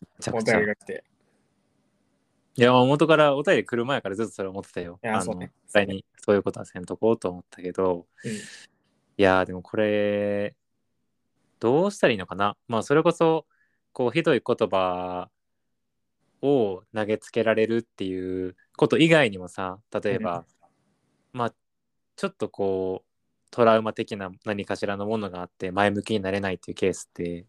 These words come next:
Speaker 1: すごい多いと思うねん、
Speaker 2: うん、
Speaker 1: 特にね。
Speaker 2: そう思うね。そう思う。
Speaker 1: うん。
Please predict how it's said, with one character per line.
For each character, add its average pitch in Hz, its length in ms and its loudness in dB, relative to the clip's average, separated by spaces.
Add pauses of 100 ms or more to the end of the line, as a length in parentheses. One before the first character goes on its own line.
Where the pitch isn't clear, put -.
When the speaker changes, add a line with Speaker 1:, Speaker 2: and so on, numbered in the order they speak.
(100)
Speaker 1:
す - 200 2
ご 139 120 8
い 107 60 0
多 117 180 4
い 92 60 -4
と 92 120 -4
思 92 160 -8
う - 20 -10
ね 87 120 -10
ん、 90 40 -10
Speaker 2:
う - 20 -8
ん、 - 40 -8
Speaker 1:
特 90 180 -2
に 87 80 -8
ね。 90 100 -2
Speaker 2:
そ 117 120 2
う - 20 -2
思 107 160 -6
う 104 40 -8
ね。 117 180 -12 (880)
そ - 140 -6
う 101 40 -6
思 98 100 -12
う。 95 40 -6
Speaker 1:
う 98 40 -4
ん。 90 640 -6